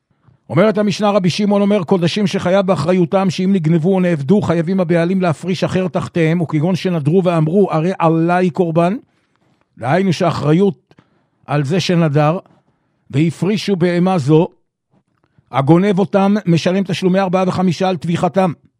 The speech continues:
ושאין חייב באחריותם, אבל קודשים שאין הבעלים חייבים להפריש אחר תחתיהם כשנאבדו או נגנבו, כגון שבשעה שנדרו אמרו, "הרי זו קורבן", דהיינו לנדבה, פטור הגנב מתשלומי ארבעה וחמישה. ובגמרא לקמן בדף ע"ו עמוד א'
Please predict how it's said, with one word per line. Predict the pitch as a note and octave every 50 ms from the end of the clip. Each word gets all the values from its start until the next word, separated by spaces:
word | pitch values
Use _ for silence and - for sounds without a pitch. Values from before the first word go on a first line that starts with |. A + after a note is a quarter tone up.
| _ _ _ _ _ _ _ _ _ _ _ _
ושאין | - B2 B2+ - E3 D#3 F#3
חייב | D#3+ - G3 G3 G3 F#3
באחריותם, | F3+ F3 C#3+ E3+ F#3+ F#3+ F3+ - G3+ F#3+ F#3+
אבל | F3+ F3 E3
קודשים | - E3+ D#3 D3 D3 - G3 G3+ E3
שאין | - F#3 F#3 F#3+
הבעלים | G3 D#3 F3+ F3 E3+ F3+ F3+
חייבים | - - E3+ E3 E3 F#3+ F#3+
להפריש | F3+ E3 C#3+ - E3+ F#3+ E3 -
אחר | D#3+ A2+ D#3 F#3 F3
תחתיהם | - F3+ - - - E3 D#3+ E3+ F#3 F#3
כשנאבדו | - - F#3 F3 D#3+ D#3 D#3 C3 B2+ D3+ F3+
או | F#3
נגנבו, | F#3 F3+ D3 E3 D#3+ D3+ A#2+ E3 F#3+ F#3
כגון | - D#3 C#3 D#3 F3+
שבשעה | F3+ - F3+ D#3 C#3 - F3 F3+
שנדרו | E3+ - - F3 E3 D#3+ C#3 B2+ C#3 D3+ G#3 G3+ E3+ D3
אמרו, | D3+ D3+ C3+ F3+ G#3+ G#3 E3+ C#3+
"הרי | D3 D#3 F3 F#3+ F#3 D#3
זו | B2 A2 G#2+ D#3 G#3 G#3
קורבן", | - F3+ E3+ D3 C#3 D#3 D3+ D#3 F3 G3+ - _ _ _ _ _ _ _ _ _ _ -
דהיינו | A2+ A#2+ C#3+ E3+ F#3 F3+ F3+
לנדבה, | F3 E3+ E3 D3+ C#3+ C#3 C3 F3 F#3
פטור | D#3+ - E3 C3+ G3+ F#3+ F#3+
הגנב | F3+ E3 F3+ G3+ G3+
מתשלומי | G3 F#3+ E3+ E3 D3+ - F3+ F3 E3+ F3
ארבעה | E3+ E3 D3+ D#3 D#3 D#3
וחמישה. | C#3+ C#3 - D3+ D3 C3+ - - C3 G#2+ - _ _ _ _ _ _ _ _ _ _ _ _ _ _ _ _ _ _
ובגמרא | A2+ G#2+ A#2 A2+ A#2 C#3 D3 F#3
לקמן | G3 F3 - F#3 F3+ G3 G3 G3
בדף | F3 E3+ D#3+ -
ע"ו | F3 E3+ D#3 E3 F#3 F3 F#3
עמוד | F#3 F#3 E3 F#3
א' | F#3 F#3